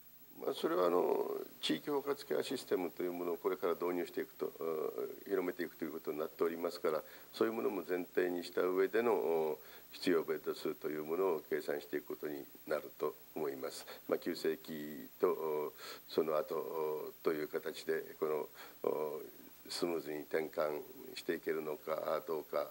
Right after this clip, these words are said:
も含めてですね、医師会などの意見もかなり、あの、試算というものについては批判的な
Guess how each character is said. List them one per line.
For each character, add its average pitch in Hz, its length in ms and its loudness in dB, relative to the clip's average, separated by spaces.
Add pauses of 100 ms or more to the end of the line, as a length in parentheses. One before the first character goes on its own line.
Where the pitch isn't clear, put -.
も 78 140 -6
含 - 240 0
め 82 80 4
て 80 120 -4
で 73 120 -10
す - 120 -12
ね、 73 120 -4 (240)
医 87 80 0
師 - 80 0
会 82 340 4
な 80 120 0
ど 78 100 -4
の 76 100 -4
意 76 60 -6
見 76 240 0
も 71 80 -4
か 82 120 0
な 80 140 2
り、 71 100 -10 (840)
あ 78 40 2
の、 76 200 0 (1500)
試 - 140 2
算 76 240 2 (280)
と - 100 -2
い 76 100 0
う 76 40 0
も 76 100 -2
の 73 100 0
に 73 80 -6
つ - 100 -6
い 71 60 -6
て - 80 -6
は 71 80 -2
批 - 100 -4
判 78 120 2
的 - 160 -14
な 71 120 -2